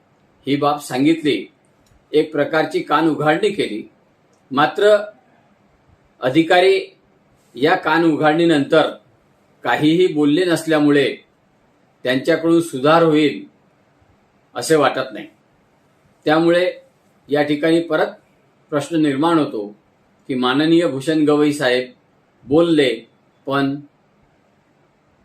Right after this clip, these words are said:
दुसरा विषय. माननीय भूषण गवई साहेब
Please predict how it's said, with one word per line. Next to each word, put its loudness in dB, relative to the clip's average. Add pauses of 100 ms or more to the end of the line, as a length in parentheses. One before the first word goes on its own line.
(120)
दुसरा 0
विषय. -6 (920)
माननीय 2
भूषण -2
गवई 0
साहेब 0